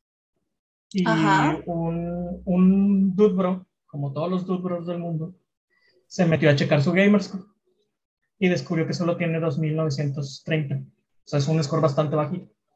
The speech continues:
Speaker 2: Ok.
Speaker 1: Este, y le dijo así como que, "¿Cómo es posible que seas embajadora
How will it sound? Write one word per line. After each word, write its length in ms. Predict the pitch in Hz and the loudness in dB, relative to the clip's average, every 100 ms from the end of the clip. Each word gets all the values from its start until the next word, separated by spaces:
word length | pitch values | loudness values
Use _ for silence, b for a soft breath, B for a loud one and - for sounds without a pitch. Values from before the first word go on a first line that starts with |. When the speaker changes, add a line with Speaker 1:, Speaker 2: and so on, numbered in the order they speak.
| _ _ - 240 | _ _ -8 -6
Speaker 2:
Ok. 160 | 233 226 220 339 - | -4 -4 -2 -4 -6
Speaker 1:
Este, 880 | 185 175 - - 160 156 151 - - - | -2 -2 -4 -8 -4 0 -2 -4 -12 0
y 80 | 185 | 2
le 120 | 170 | 4
dijo 160 | 156 170 | 4 2
así 120 | - | 0
como 200 | 185 165 | 0 0
que, 140 | 165 147 | -2 -2
"¿Cómo 160 | 180 | -2
es 60 | 180 | 0
posible 360 | 190 185 185 | 0 2 2
que 60 | 185 | 2
seas 260 | 185 - 180 | -2 -2 -2
embajadora 640 | 175 185 180 175 185 | -4 0 0 0 -2